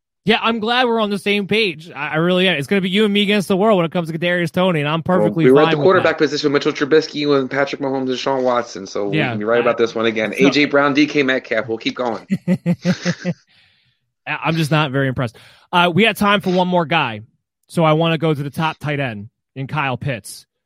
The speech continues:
Speaker 1: and talk about him before we get into the mailbag segment. Um, Kyle Pitts, to me, is not just the best tight end, but he might be the best cat-, pass catcher, period,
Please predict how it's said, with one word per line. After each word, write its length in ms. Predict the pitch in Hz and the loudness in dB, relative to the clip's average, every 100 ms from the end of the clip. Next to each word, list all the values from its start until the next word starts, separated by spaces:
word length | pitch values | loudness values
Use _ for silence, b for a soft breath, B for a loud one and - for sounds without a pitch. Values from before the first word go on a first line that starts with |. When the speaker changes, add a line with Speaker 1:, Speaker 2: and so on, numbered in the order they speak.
| _ | _
Speaker 1:
and 120 | 123 | -8
talk 160 | 151 131 | -6 -6
about 240 | 139 131 | -8 -8
him 300 | 123 127 110 | -6 -6 -6
before 200 | 113 120 | -8 -6
we 80 | 127 | -6
get 120 | 131 | -6
into 120 | 117 | -8
the 80 | 123 | -8
mailbag 460 | 127 139 127 120 - | -2 -2 -2 -6 -8
segment. 320 | 117 110 104 _ _ _ _ - | -10 -10 -16 _ _ _ _ -6
Um, 360 | 156 143 120 _ _ _ _ _ _ _ _ - | -4 -4 -8 _ _ _ _ _ _ _ _ -2
Kyle 280 | 190 233 | 2 2
Pitts, 640 | 214 156 185 127 - - - _ _ _ - | 2 2 2 2 -6 -16 -18 _ _ _ -2
to 100 | 160 | 2
me, 480 | 160 190 127 92 - _ _ _ _ _ _ _ _ _ _ - | 4 2 0 -6 -20 _ _ _ _ _ _ _ _ _ _ -6
is 680 | 185 185 165 139 - - _ _ _ _ _ _ | 0 2 2 -4 -14 -20 _ _ _ _ _ _
not 260 | 135 190 233 | -2 0 2
just 200 | 202 202 | 0 0
the 60 | 170 | 0
best 280 | 185 165 | 0 0
tight 240 | - 165 151 | -4 -2 -2
end, 340 | 139 101 98 _ _ _ _ _ _ _ _ _ _ _ _ _ _ _ - | -4 -6 -14 _ _ _ _ _ _ _ _ _ _ _ _ _ _ _ -4
but 120 | 170 | 0
he 120 | 185 | 2
might 200 | 208 208 | 2 2
be 100 | 190 | 0
the 100 | 170 | -2
best 220 | 160 151 | -2 -4
cat-, 320 | - 156 143 - | -4 -6 -6 -8
pass 240 | 156 139 | -6 -6
catcher, 260 | - 139 123 | -8 -10 -10
period, 500 | - 175 135 117 | -4 -4 -2 -6